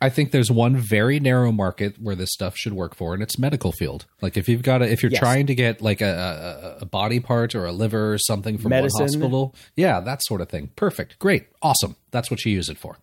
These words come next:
Speaker 2: Yep.
Speaker 1: Do I,
Speaker 2: because
Speaker 1: do
Speaker 2: it
Speaker 1: I need it to literally get my fucking buffalo wings? No, I do not.
Speaker 2: No,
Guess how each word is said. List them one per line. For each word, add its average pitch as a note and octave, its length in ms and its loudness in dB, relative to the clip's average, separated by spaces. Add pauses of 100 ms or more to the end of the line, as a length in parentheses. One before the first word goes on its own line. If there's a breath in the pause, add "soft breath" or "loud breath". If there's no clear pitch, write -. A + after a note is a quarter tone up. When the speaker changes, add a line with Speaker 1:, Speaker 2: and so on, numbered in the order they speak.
(280)
Speaker 2:
Yep. D#3 340 -2
Speaker 1:
Do C3 140 2
I, B2 80 6
Speaker 2:
because D3 100 2
Speaker 1:
do C3+ 140 4
Speaker 2:
it A#2+ 40 4
Speaker 1:
I - 40 2
need C#3+ 160 4
it C#3+ 120 2
to C3 80 2
literally B2 440 2
get A2+ 240 -4
my G2+ 120 -4 (220)
fucking A#2 320 -4
buffalo C3 420 0
wings? D#3+ 320 0 (140)
No, C3+ 220 2
I D3+ 80 4
do D3+ 160 2
not. B2 120 2
Speaker 2:
No, F2+ 260 -6